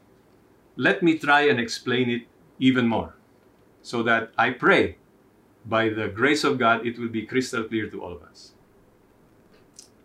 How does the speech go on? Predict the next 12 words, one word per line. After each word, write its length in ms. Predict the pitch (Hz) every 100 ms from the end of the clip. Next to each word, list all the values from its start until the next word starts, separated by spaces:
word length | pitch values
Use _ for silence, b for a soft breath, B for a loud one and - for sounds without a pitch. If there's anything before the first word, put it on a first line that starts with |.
| -
You 120 | 139
know 80 | 165
what 120 | 147
this 160 | 143 127
is, 200 | 104 123
right? 260 | 135 147 _ _ _
It's 100 | -
an 120 | 101 123
A 160 | 143
T 180 | 147 135
M 80 | 123
machine. 380 | 120 - 101